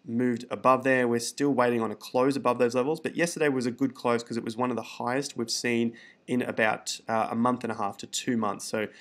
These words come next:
at least that's a good sign for the short term. Bullish,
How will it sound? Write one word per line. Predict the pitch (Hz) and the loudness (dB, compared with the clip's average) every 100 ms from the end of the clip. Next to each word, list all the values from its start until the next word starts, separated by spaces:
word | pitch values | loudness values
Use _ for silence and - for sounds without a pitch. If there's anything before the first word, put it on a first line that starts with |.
| - | -6
at | 151 | -2
least | 160 160 | 2 2
that's | 151 143 | 2 2
a | |
good | 135 135 | 0 0
sign | 131 123 | 0 -2
for | 117 | -2
the | 104 | -6
short | - 127 - | -2 -2 -2
term. | 127 120 117 - _ _ _ _ _ _ _ - | -2 -2 -4 -12 _ _ _ _ _ _ _ 4
Bullish, | 165 151 143 - | 6 6 4 -2